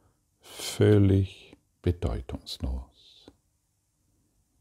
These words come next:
Es wird dich nirgendwo hinführen. Und du stehst ständig vor einem dunklen Abgrund. In deiner Einbildung.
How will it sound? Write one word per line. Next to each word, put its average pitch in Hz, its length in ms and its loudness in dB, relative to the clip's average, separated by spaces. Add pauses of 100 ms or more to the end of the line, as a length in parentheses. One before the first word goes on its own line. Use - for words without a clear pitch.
(2250)
Es - 140 -2
wird 82 200 6
dich - 180 0
nirgendwo 92 500 2
hinführen. 64 760 -2 (1800)
Und 82 140 2
du 73 80 6
stehst - 560 0
ständig 95 720 2
vor - 220 -10
einem 76 520 4 (600)
dunklen 87 640 4
Abgrund. - 760 -8 (4000)
In 80 220 6
deiner 69 480 0
Einbildung. 71 1040 2